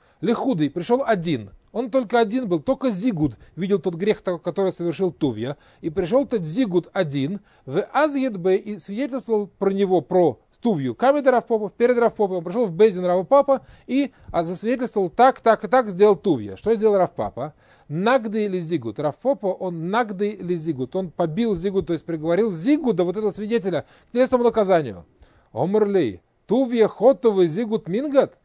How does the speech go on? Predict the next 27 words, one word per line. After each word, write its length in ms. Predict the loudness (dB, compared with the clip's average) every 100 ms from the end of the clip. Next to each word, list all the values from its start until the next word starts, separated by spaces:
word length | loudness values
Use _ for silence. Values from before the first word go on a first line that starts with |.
| _ _
Он 80 | -6
говорит, 180 | -6 0
Тувья 320 | 4 6 6
согрешил, 800 | 4 0 2 0 0 2 2 2 -4 _
а 160 | 2
Зингут 400 | 2 2 -2 -4
получает 480 | -2 -2 2 2 2
палки. 500 | 4 4 4 -2 -6 -6 -8
Зингут 400 | -4 -2 -2 2
наоборот, 400 | 4 6 6 4
Зигут 320 | -2 -2 0
наоборот 300 | 2 2 2
свидетельствовал. 600 | -2 -4 -6 -4 -4 -4 _ _
Почему 440 | -6 0 0 0 -4 -2
Тувья 300 | 2 4 2
грешит, 480 | 2 0 2 2 2 -4 2
а 140 | 4
Зигут 300 | 4 2 0
получает 440 | 0 0 2 2 4
палки? 460 | 4 4 0 -12 -16 _ _ _
Омр 380 | -2 0 2 2
ли, 320 | 2 0 -2
сказал 320 | -4 -2 -2
ему 100 | -2
это 160 | -6 -4
Рав 160 | -6
Попе. 640 | -4 -6 -4 -4 -4 -4